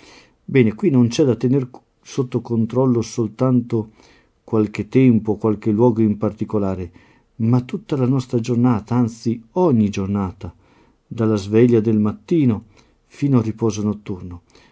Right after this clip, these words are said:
da quando apriamo gli occhi a quando li chiudiamo. La disposizione più operativa, scrive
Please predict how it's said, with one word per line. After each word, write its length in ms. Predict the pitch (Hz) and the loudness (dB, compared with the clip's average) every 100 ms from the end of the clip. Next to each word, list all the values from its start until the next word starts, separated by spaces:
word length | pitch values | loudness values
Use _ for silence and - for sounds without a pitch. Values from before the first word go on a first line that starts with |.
| _ | _
da 220 | - 120 117 | -8 -6 -2
quando 240 | 151 143 | 0 0
apriamo 400 | 123 143 131 127 | 0 2 4 4
gli 140 | 120 | 4
occhi 320 | 175 185 - 143 | 2 2 -2 -6
a 60 | |
quando 340 | 127 170 151 143 | -4 -6 -4 -4
li 140 | 135 | -4
chiudiamo. 640 | - 127 110 95 90 87 - _ - - _ _ | -4 -2 -2 -4 -6 -10 -16 _ -20 -20 _ _
La 140 | 131 131 | -2 0
disposizione 880 | 135 - 147 131 180 165 139 131 - _ _ _ _ _ | 0 0 -2 4 4 6 4 2 -4 _ _ _ _ _
più 300 | 165 180 175 | 0 0 0
operativa, 760 | - 123 131 120 117 196 139 110 | -2 0 2 2 2 2 2 2
scrive 640 | - 127 127 113 104 107 | -2 -2 0 2 0 0